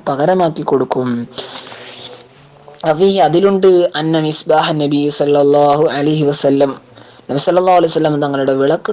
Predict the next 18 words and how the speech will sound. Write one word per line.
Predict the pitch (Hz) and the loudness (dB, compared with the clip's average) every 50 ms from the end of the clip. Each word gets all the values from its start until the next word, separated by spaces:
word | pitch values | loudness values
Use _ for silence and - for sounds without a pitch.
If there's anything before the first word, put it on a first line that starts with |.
| 214 | -4
തൊഫി, | 175 160 160 - 196 165 156 | -4 -4 -4 -4 -4 -4 -2
അത് | 175 190 180 | -2 0 0
അണഞ്ഞുപോയി. | 165 160 170 202 233 233 180 131 - - - - | 2 2 2 2 4 4 2 2 0 -4 -4 -2
അങ്ങനെ | 156 165 165 160 | -2 0 0 0
ഫസ്തർജ, | 151 143 - - 156 151 139 143 135 139 | -2 -4 -2 -2 -2 -2 0 -2 -2 -2
നബി | 135 139 147 | -2 0 0
തങ്ങൾ | 151 156 156 156 | 0 0 0 -2
ഇസ്തിർജ | 151 - - 196 190 185 185 175 165 156 | -2 -2 0 0 2 4 4 4 4 4
ചെയ്തു, | 135 131 127 123 | 2 2 2 0
ഇന്ന | 147 156 156 143 | 2 2 2 2
ലില്ലാഹി | 139 135 135 131 131 | 0 0 -2 -2 -2
വ | 131 135 | -2 -2
ഇന്ന | 139 143 139 | 0 0 0
ഇലൈഹി | 139 139 131 | 0 0 0
റാജിഊൻ | 147 135 143 160 160 | 0 0 2 2 2
എന്ന് | 165 160 147 | 2 2 2
ചെയ്തപ്പോൾ, | 147 143 165 170 - 190 190 226 311 240 - - - - - - | 2 2 2 2 2 2 2 4 2 2 -2 -6 -16 -18 -8 -4
ഫഖാലത്ത് | 233 214 214 185 165 147 156 | -2 0 0 0 0 0 -2